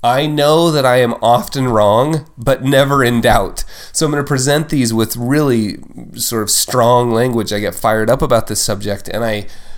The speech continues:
I feel like I could go toe-to-toe with anybody on this subject in terms of it, what I, the material I'm gonna present to you being correct. But I'm interested in your feedback at the same time. So my only goal here really is to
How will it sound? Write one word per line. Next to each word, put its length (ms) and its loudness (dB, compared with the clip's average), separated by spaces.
I 120 -6
feel 520 0
like 280 -2
I 100 -2
could 240 -6
go 260 0
toe-to-toe 520 -2
with 100 -2
anybody 520 0
on 400 0
this 180 -4
subject 500 -6
in 80 -8
terms 260 -4
of 140 -6
it, 220 -10
what 180 -4
I, 80 -4
the 220 -8
material 400 -4
I'm 80 -4
gonna 100 -6
present 340 -8
to 100 -6
you 60 -2
being 340 -4
correct. 760 -4
But 200 0
I'm 180 0
interested 360 -4
in 60 -4
your 100 -4
feedback 460 -6
at 80 -12
the 60 -10
same 220 -6
time. 200 -14
So 420 -2
my 180 0
only 220 0
goal 280 -2
here 180 -4
really 240 -2
is 140 -6
to 200 -10